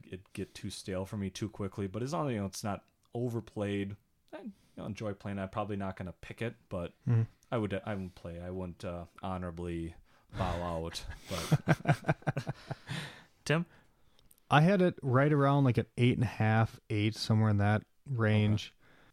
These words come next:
Speaker 1: Okay.
Speaker 2: I had a good time with it. I could see where, you know, the more I play it, like, if, say if I taught my wife how to play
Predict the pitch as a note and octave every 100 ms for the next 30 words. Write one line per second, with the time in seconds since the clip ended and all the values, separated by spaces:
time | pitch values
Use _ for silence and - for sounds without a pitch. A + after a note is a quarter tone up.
0 | _ _ - A2+ A2+ A2 - A2+ A#2 G#2+
1 | A2+ - _ _ _ - A#2+ C3 A2+ -
2 | B2+ B2+ B2+ A#2 G#2 A2 A2 A2+ A2+ G#2
3 | - - - G2+ F#2+ - _ _ A2 G#2
4 | G#2+ G#2 G2+ - G#2 G2 G#2 G#2+ F#2+ G#2
5 | - A#2 G#2+ G#2 G2+ G#2 _ _ - A#2
6 | G#2+ G#2 F#2+ A2 - A#2+ A2 C3 C3